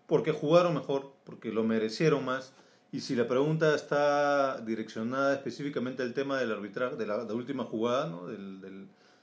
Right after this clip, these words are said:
de la no llamada de la última jugada, del no cobro, pues ya lo hablamos hace un ratito, me parece que no hubo ningún problema con que no se cobrara, ¿no? Entonces, para mí también sí fue justo que perdieran los Saints.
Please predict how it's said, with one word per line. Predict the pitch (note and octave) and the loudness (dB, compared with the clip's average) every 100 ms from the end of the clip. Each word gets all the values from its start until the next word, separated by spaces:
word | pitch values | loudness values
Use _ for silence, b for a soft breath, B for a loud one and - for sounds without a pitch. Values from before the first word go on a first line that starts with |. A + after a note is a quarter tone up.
| b - | b -12
de | G#2+ | -8
la | G2 | -6
no | G#2+ B2+ | -2 2
llamada | B2+ B2 B2+ B2+ | 2 2 2 2
de | |
la | A#2+ | 0
última | A#2+ B2+ A#2+ | -2 -6 -6
jugada, | A#2+ A#2 C3 | -4 0 0
del | A2 | 0
no | A2+ | -4
cobro, | A#2 B2 B2 D#3 b b _ | -4 -2 -2 -6 b b _
pues | C3+ | 2
ya | D3 | 6
lo | C#3 | 8
hablamos | C#3 C3+ C3+ | 6 4 0
hace | C3+ | -2
un | A#2+ | -4
ratito, | A#2 B2 C3+ C3+ B B _ | -4 -4 -8 -8 B B _
me | B2+ B2 A#2+ | -6 -4 0
parece | B2 B2 B2+ | 2 0 -2
que | B2 A#2+ B2 B2+ | -2 0 0 -4
no | A#2+ A#2+ B2 A#2+ | -6 -4 -2 0
hubo | A#2+ A#2 | 2 2
ningún | A2+ A#2 A#2 | 0 -2 0
problema | A#2 A2+ A#2 A#2 | 2 2 0 -2
con | A2+ | -4
que | G#2+ | -6
no | A2 | -8
se | A2 | -8
cobrara, | - F#2+ F#2 E2+ E2 | -10 -6 -6 -6 -8
¿no? | D2+ D#2+ b b b | -10 -14 b b b
Entonces, | - C#3+ C#3 | -2 -2 2
para | B2 | 0
mí | C3 C#3 | 2 0
también | C3+ A#2 A#2+ A#2+ | 0 0 -2 -4
sí | - | -6
fue | A#2 A#2 | -4 -4
justo | A2 A2+ - A2+ | -6 -8 -10 -10
que | G#2+ | -10
perdieran | A2 F#2+ G2 G2+ | -10 -8 -8 -8
los | F#2+ - | -10 -14
Saints. | - - - | -20 -20 -20